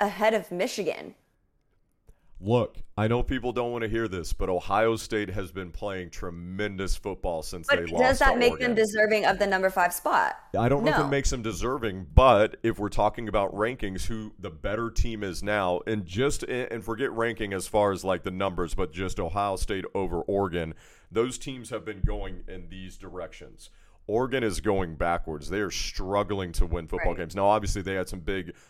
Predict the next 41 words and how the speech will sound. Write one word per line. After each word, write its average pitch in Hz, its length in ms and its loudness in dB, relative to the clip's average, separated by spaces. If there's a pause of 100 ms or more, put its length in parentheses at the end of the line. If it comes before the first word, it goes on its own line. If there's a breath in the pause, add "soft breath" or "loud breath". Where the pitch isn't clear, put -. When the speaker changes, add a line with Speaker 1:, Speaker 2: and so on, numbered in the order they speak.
(120)
Speaker 2:
um, 92 260 -2
injuries 98 400 -2
in 90 60 -4
the 90 80 -6
backfield, 85 440 0
right? 85 300 0
Uh, 82 100 -4
C 98 160 -4
J 90 140 0
Verdell 87 400 0
being 82 200 2
out, 78 220 -4
like, 82 200 -6
that 85 180 -2
hurts 85 220 -2
a 82 40 -4
lot. 78 300 -2 (280 soft breath)
But 98 120 -6
you 113 80 2
have 117 100 0
Thibodeau 87 360 -2
back. 78 260 -4 (300 loud breath)
Um, 95 480 -2 (720)
yeah. - 140 -2 (100)
Speaker 1:
But 262 120 0
again, 269 360 0
th-, 233 160 2
so 262 160 0
then 262 160 -4
it 208 100 -4
goes 240 280 2
back 233 380 2
to, 196 360 0 (960 soft breath)
if 233 240 6
Oregon 277 420 4
is 226 140 0
not 185 180 2
a 185 40 4
very 165 260 4
good 151 160 0
team 123 380 -10